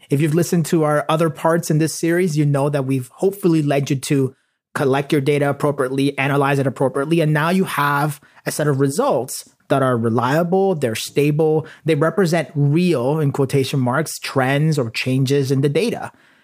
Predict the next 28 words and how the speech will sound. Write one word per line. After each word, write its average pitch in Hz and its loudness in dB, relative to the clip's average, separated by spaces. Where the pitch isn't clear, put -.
And 165 0
so 214 0
they're 233 2
much 226 0
more 226 2
trustworthy, 190 -2
but 147 -2
necessarily 196 0
putting 156 0
up 131 -4
burnout 147 2
in 143 0
our 123 -2
sales 139 -2
department 131 -2
is 110 -2
up 131 -4
thirty 123 0
percent, 117 -4
despite 190 -2
that 156 2
we 147 2
have 131 0
done 156 0
all 139 0
of 127 -2
our 127 -2
study 127 -2